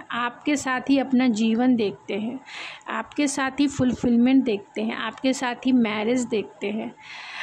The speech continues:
आप इनकी life में वो person हो जो जैसा ये चाहते थे,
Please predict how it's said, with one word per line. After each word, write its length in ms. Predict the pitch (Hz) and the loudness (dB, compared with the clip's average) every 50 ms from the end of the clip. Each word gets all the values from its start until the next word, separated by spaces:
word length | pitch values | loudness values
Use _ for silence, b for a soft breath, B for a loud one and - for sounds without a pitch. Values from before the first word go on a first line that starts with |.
| B B - | B B -6
आप 300 | 226 233 254 269 - 302 | -4 -4 -4 -2 2 4
इनकी 340 | 302 294 294 269 311 311 | 4 6 6 4 4 2
life 340 | 294 262 240 254 247 - - | 2 2 2 0 0 2 4
में 120 | 277 277 285 | 4 6 6
वो 300 | 262 220 226 240 269 294 | 4 4 4 4 2 2
person 520 | 285 - 302 277 277 269 269 - 277 269 262 | 2 0 2 2 2 2 2 2 4 4 6
हो 320 | 233 240 240 254 277 302 294 | 4 4 4 2 2 2 2
जो 460 | 254 240 247 254 269 285 - - - B B B B B B B B B B B - - - - | 2 2 2 2 2 2 0 -2 -4 B B B B B B B B B B B -20 -20 -10 -4
जैसा 360 | 240 214 240 233 233 - 285 285 | -2 0 2 0 0 0 0 2
ये 180 | 285 285 294 277 | 2 2 2 0
चाहते 640 | 285 - - 247 196 208 208 226 226 - 269 294 285 285 - 233 | 0 -4 -4 -4 -2 -2 -2 -4 -2 0 0 0 0 -2 -4 -4
थे, 120 | 220 - | -6 -4